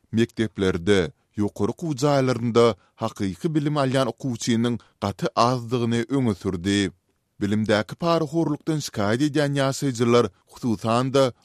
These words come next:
lukmançylyk mekteplerindeäki ýagdaýyň çynlykydygyny belleýärler. Azatlygy pikirini aýdan ýaşaýjylaryň tasdiklamagyna görä, näçe adamlaryň bergi borja batyp, daşary ýurt lukmanlaryndan kömek gözlemeginiň sebäbi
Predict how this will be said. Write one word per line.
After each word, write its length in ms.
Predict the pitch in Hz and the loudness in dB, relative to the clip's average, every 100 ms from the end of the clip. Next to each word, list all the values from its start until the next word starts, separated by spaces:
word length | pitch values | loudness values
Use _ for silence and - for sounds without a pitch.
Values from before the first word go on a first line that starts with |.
| - | -8
lukmançylyk 680 | 131 - 117 98 - 117 - | -6 -2 0 0 -4 -8 -6
mekteplerindeäki 880 | 156 - 151 143 131 123 117 - 135 | -4 -4 -2 -2 0 0 0 0 0
ýagdaýyň 480 | 131 107 104 107 120 - _ - | 0 0 2 2 0 -6 _ -8
çynlykydygyny 880 | 151 123 98 127 127 127 135 120 98 | -2 -2 -2 -2 0 0 0 -2 -2
belleýärler. 840 | 98 95 98 98 101 95 101 104 87 _ _ _ | -2 0 2 4 2 2 0 0 -2 _ _ _
Azatlygy 640 | - 104 113 104 - 110 104 - | -4 0 2 0 -2 -2 -2 -6
pikirini 400 | - 107 117 147 | -12 -8 -4 0
aýdan 300 | 147 127 143 131 | 0 0 -2 0
ýaşaýjylaryň 680 | 123 120 123 110 110 110 120 | -2 -2 -4 -2 0 0 -2
tasdiklamagyna 760 | 135 - 143 131 113 92 82 92 | -10 -10 -6 -2 0 0 -2 0
görä, 260 | 113 120 117 107 - _ _ | 2 4 4 2 -6 _ _
näçe 360 | 107 104 90 131 143 151 | 0 2 2 -2 -2 0
adamlaryň 500 | 131 139 131 131 123 - _ | 0 2 2 2 0 -8 _
bergi 340 | 104 110 101 143 | 2 2 2 -2
borja 320 | 139 120 92 113 | 0 0 0 0
batyp, 300 | 113 - 92 _ _ _ | 0 -2 -12 _ _ _
daşary 380 | 110 110 101 98 147 | -2 -2 -2 -2 -4
ýurt 160 | - | -4
lukmanlaryndan 800 | 139 - 139 131 127 123 113 117 110 | -10 -2 0 2 2 0 0 -2 -4
kömek 260 | 117 127 - | -4 -4 0
gözlemeginiň 680 | 165 139 131 104 98 104 151 147 | 0 2 0 2 0 0 -4 -4
sebäbi 600 | 135 131 120 117 123 | 0 2 4 4 2